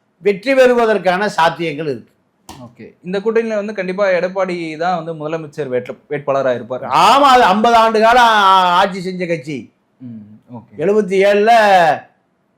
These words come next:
Speaker 1: எம் ஜி ஆர் முதலமைச்சரான கட்சி அது.
Speaker 2: ம், ம்.
Speaker 1: அது இருபத்தஞ்சு, இது இருபத்தஞ்சு, ஐம்பது வருஷம் ஆச்சு.
Speaker 2: ஓகே சார்.
Speaker 1: அதனால முதலமைச்சர் வேட்பாளர் எடப்பாடி தான்.
Speaker 2: ம், ஓகே சார்.
Speaker 1: விஜய், ஆ,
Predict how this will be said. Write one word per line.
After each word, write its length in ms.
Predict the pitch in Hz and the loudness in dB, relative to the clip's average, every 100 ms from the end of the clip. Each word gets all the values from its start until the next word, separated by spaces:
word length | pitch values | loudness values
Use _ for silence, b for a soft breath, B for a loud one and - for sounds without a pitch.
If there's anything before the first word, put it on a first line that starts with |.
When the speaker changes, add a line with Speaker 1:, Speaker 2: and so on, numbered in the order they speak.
| _ _ | _ _
Speaker 1:
எம் 160 | 175 196 | -8 0
ஜி 100 | 208 | 2
ஆர் 180 | 190 | 2
முதலமைச்சரான 580 | 180 190 185 175 170 165 | 2 0 0 -2 -2 -2
கட்சி 260 | 156 151 175 | -6 -6 -6
அது. 240 | 131 107 _ _ | -6 -10 _ _
Speaker 2:
ம், 100 | 123 | -16
ம். 240 | 117 98 | -16 -10
Speaker 1:
அது 160 | 113 175 190 | -4 0 2
இருபத்தஞ்சு, 360 | 190 180 185 190 | 2 -2 -6 -4
இது 260 | 185 180 | 0 0
இருபத்தஞ்சு, 480 | 175 170 160 151 131 - _ - | 0 -4 -6 -8 -10 -10 _ -6
ஐம்பது 400 | 147 185 190 170 | -4 2 0 2
வருஷம் 280 | 170 180 | 0 0
ஆச்சு. 200 | 147 - _ _ _ _ _ _ 117 | -2 -6 _ _ _ _ _ _ -20
Speaker 2:
ஓகே 260 | 104 _ | -20 _
சார். 120 | 92 | -12
Speaker 1:
அதனால 400 | - 190 202 190 | -2 2 4 2
முதலமைச்சர் 760 | 156 139 170 233 262 254 202 247 | 2 -4 -2 0 2 0 0 0
வேட்பாளர் 480 | 226 220 220 220 214 | 0 -2 0 2 4
எடப்பாடி 360 | 196 180 175 | 2 0 -2
தான். 160 | 139 - _ _ _ _ _ | -2 -12 _ _ _ _ _
Speaker 2:
ம், 320 | _ 120 107 101 | _ -20 -18 -20
ஓகே 200 | 98 _ | -20 _
சார். 160 | _ _ _ | _ _ _
Speaker 1:
விஜய், 460 | 117 135 180 220 220 208 190 180 160 - _ _ | -16 -4 0 2 4 4 4 4 0 -4 _ _
ஆ, 360 | 131 156 151 | 0 2 4